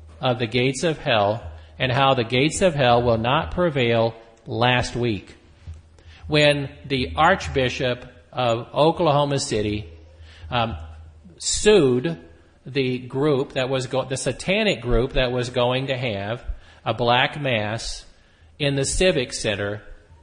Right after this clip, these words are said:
in Oklahoma City. And I've never seen an archbishop sue a satanic group. Most of the time they just,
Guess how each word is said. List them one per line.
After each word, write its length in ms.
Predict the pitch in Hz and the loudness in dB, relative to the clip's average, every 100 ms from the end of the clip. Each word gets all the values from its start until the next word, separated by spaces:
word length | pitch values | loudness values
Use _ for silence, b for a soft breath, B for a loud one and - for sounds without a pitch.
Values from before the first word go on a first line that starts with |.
| - | -12
in 300 | 135 127 120 120 | -4 -2 -4 -4
Oklahoma 540 | 123 123 123 117 117 107 | -4 -2 -2 -2 -4 -4
City. 360 | 113 104 87 - - - - - - - _ _ _ _ b b b - | -4 -4 -6 -14 -20 -20 -20 -20 -20 -20 _ _ _ _ b b b -4
And 560 | 131 131 131 127 123 - - - _ _ | -2 0 -2 -4 -8 -14 -20 -20 _ _
I've 180 | 131 127 | -4 -2
never 260 | 123 135 165 | 0 0 -2
seen 640 | - 180 147 113 110 113 - _ _ _ _ | -2 -2 0 -2 -4 -6 -12 _ _ _ _
an 140 | 120 117 | -4 -2
archbishop 760 | 120 135 - 127 123 110 - | 0 -2 -4 -4 -2 -4 -6
sue 680 | - - 160 131 104 104 120 - - - | -8 -4 0 2 2 0 -4 -16 -20 -8
a 80 | 117 | -6
satanic 560 | 127 117 127 127 123 | -6 -4 -2 -2 -2
group. 320 | 123 120 107 - B - | -4 -2 -4 -6 B -2
Most 200 | 208 247 | -2 0
of 80 | 285 | -4
the 60 | |
time 200 | 147 131 | -2 -2
they 100 | 135 | 0
just, 240 | 131 127 | 0 -2